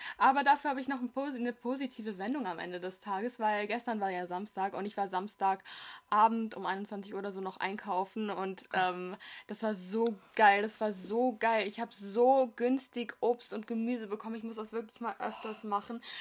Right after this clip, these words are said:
Einfach sowohl Heidelbeeren als auch Himbeeren für vierundsiebzig Cent die Packung. Und dann dachte ich mir nur so,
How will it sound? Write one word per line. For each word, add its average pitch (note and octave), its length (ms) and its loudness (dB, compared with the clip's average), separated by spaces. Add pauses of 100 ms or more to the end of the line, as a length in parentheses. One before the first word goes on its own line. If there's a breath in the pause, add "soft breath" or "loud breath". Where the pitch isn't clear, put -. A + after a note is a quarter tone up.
(160 loud breath)
Einfach A#3 480 2 (300 loud breath)
sowohl B3 420 2
Heidelbeeren B3 480 6
als A3+ 160 2
auch G#3 160 -2
Himbeeren A#3 540 4
für - 180 -2
vierundsiebzig B3 960 -2
Cent C#4+ 320 6
die C#4 80 4
Packung. C4 640 8
Und A3 180 -2
dann F3 140 -6
dachte F3 180 -14
ich - 80 -18
mir F3+ 120 -6
nur F3 220 -8
so, F3+ 180 -4